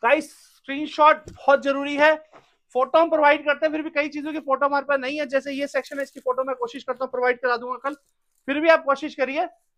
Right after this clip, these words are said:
कि आप स्क्रीनशॉट लीजिए, बेस्ट रहेगा। नहीं तो वीडियो कॉल ऑप्शन बहुत अच्छा ऑप्शन है, सबसे अच्छा ऑप्शन है वीडियो कॉल ऑप्शन।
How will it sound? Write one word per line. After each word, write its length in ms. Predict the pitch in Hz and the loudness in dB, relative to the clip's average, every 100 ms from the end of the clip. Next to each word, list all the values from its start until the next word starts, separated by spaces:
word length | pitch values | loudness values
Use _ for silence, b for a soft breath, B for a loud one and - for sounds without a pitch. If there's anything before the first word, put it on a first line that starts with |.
| _ _ _ | _ _ _
कि 80 | 240 | 4
आप 280 | 233 - _ | 6 6 _
स्क्रीनशॉट 460 | - 262 269 302 277 | -8 -4 0 6 4
लीजिए, 240 | 269 294 | 4 -2
बेस्ट 300 | 240 262 269 | 2 2 6
रहेगा। 260 | 285 269 311 | 4 6 4
नहीं 140 | 277 | 2
तो 100 | 269 | 0
वीडियो 300 | 240 240 269 | -2 2 4
कॉल 160 | 277 269 | 6 6
ऑप्शन 300 | 254 262 277 | 4 0 -8
बहुत 380 | - - 381 392 | 2 8 8 8
अच्छा 200 | 359 320 | 4 4
ऑप्शन 260 | 294 277 | 4 0
है, 60 | 269 | -2
सबसे 240 | 269 - | -4 -2
अच्छा 180 | 269 269 | -2 0
ऑप्शन 240 | 262 269 | -2 -4
है 60 | 262 | -6
वीडियो 260 | 233 247 262 | -6 -2 -2
कॉल 140 | 226 | -2
ऑप्शन। 240 | 185 - | -4 -8